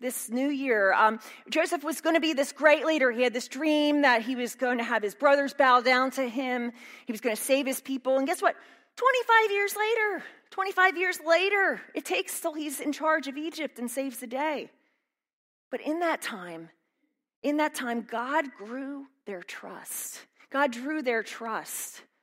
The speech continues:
And you know what? Trust doesn't happen overnight. I know that. Even Drake says, "Trust takes time." You can say I quoted Drake. All the, like,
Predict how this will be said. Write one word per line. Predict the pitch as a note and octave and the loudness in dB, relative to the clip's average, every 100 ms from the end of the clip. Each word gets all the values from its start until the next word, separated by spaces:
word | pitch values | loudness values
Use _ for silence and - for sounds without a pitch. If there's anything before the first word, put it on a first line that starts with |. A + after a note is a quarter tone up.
| _ _ _ - | _ _ _ -2
And | C4+ | 2
you | |
know | D4+ | 4
what? | E4 F4 - - _ _ _ _ _ | 4 2 -2 -16 _ _ _ _ _
Trust | - E4+ - | -4 -2 2
doesn't | D#4+ C4 | 0 0
happen | A#3+ B3 B3+ A3+ | -4 -6 -6 -8
overnight. | G3+ F3+ F3 F#3+ B2+ _ _ _ _ _ _ _ _ A3+ | -8 -10 -10 -12 -14 _ _ _ _ _ _ _ _ -8
I | |
know | A#3 G#3+ | -4 0
that. | A3 A#3 | 0 0
Even | C4+ C#4 | 2 2
Drake | A3 C#4+ F4 | 6 6 6
says, | - A#3 G#3 - | 4 4 4 2
"Trust | - C#4 C#4 - | -2 0 0 -2
takes | C4 B3 - | -2 -2 -8
time." | - C4 A#3+ F3 - _ _ - | -6 -2 -2 -4 -12 _ _ -18
You | E3 | -14
can | |
say | - F3 | -10 -8
I | E3+ | -8
quoted | - F3 E3+ | -10 -10 -10
Drake. | D#3+ - | -8 -4
All | F#3+ | -4
the, | F3+ E3+ _ - | -4 -8 _ -12
like, | D#3+ | -12